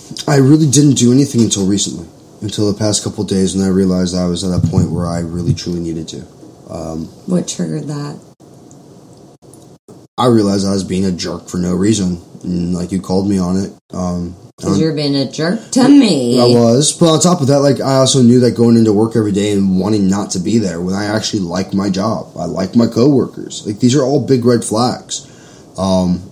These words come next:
Speaker 1: and so that's what triggered it for me. That's why I was like, "You know, I gotta do something." I don't know what it is yet. Um, you know, I might go back to my therapist here in Austin.
Speaker 2: You
Speaker 1: Uh,
Speaker 2: will?
Speaker 1: Yep. I gotta make sure which one.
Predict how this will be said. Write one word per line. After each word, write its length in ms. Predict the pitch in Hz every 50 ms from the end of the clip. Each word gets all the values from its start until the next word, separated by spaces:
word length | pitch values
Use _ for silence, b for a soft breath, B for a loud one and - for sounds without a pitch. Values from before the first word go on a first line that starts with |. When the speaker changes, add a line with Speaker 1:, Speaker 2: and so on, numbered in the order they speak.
| - - - - - _ _ - -
Speaker 1:
and 440 | 85 95 95 92 92 92 90 92 90
so 260 | - - - 107 104
that's 420 | 95 95 101 107 107 - - - -
what 220 | 101 110 107 104
triggered 300 | - - 123 120 147 127
it 100 | 104 90
for 100 | - 87
me. 120 | 82 82 80
That's 260 | 82 82 82 - -
why 120 | 87 85 87
I 20 |
was 100 | 87 87
like, 160 | 90 87 -
"You 60 | 95
know, 100 | 90 90
I 180 | 101 95 95 90
gotta 280 | 90 87 92 87 92 95
do 140 | 92 - 85
something." 460 | - - 87 90 90 - 69 65 80 - B B B B B B B B B B
I 120 | - 87
don't 160 | 87 90 95
know 100 | 98 98
what 180 | 92 87 95 92
it 100 | 85 82
is 200 | 87 90 90 -
yet. 300 | 87 85 85 87 82 76 - - -
Um, 420 | - 85 85 85 82 80 87 82 78 - - - - - - - - - - -
you 120 | 80 85
know, 200 | 82 80 82 80 87
I 40 |
might 240 | 87 92 95 95 92
go 80 | - 101
back 200 | 87 90 92 -
to 60 | -
my 100 | 98 95
therapist 440 | 92 - 98 92 87 - - 90 - -
here 160 | 92 87 87
in 60 | 90
Austin. 440 | 87 82 82 80 - - 95 104 107 - -
Speaker 2:
You 160 | - 73 73
Speaker 1:
Uh, 40 | -
Speaker 2:
will? 300 | 85 69 67 73 85 - - - -
Speaker 1:
Yep. 160 | - 90 92 - - - - - B B B B B B B B B -
I 100 | - 120
gotta 160 | 123 123 117
make 100 | 113 98
sure 220 | - - - 110 107
which 200 | 104 101 - -
one. 240 | 98 95 98 110